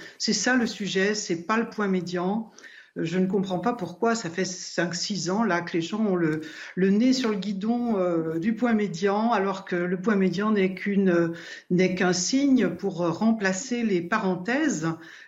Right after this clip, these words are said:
que nous n'avons pas inventées. C'est le ministère de l'Intérieur qui a inventé les E entre parenthèses. Vous savez, dans tous les, les formulaires que nous connaissons et même sur vos cartes d'identité,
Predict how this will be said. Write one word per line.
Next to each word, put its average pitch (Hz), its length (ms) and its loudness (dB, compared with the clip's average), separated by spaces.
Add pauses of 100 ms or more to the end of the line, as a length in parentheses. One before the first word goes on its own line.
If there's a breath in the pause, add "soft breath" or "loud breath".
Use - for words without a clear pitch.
que 180 680 2
nous 208 120 4
n'avons 185 260 0
pas 240 220 2
inventées. 202 880 0
C'est 180 240 -2
le 180 100 0
ministère 196 460 0
de 175 60 -2
l'Intérieur 180 520 0
qui - 100 0
a 160 80 2
inventé 185 460 0
les 190 300 2
E 220 120 4
entre 202 300 0
parenthèses. 180 560 0
Vous 196 80 -4
savez, 180 280 -2
dans 175 120 -2
tous 170 200 -6
les, 180 260 2 (400 loud breath)
les 180 460 4
formulaires 196 720 2
que 208 80 -2
nous 180 100 0
connaissons 180 560 -2
et 196 80 0
même 196 220 2
sur 190 180 -2
vos 165 160 -2
cartes 214 340 -2
d'identité, 185 920 -2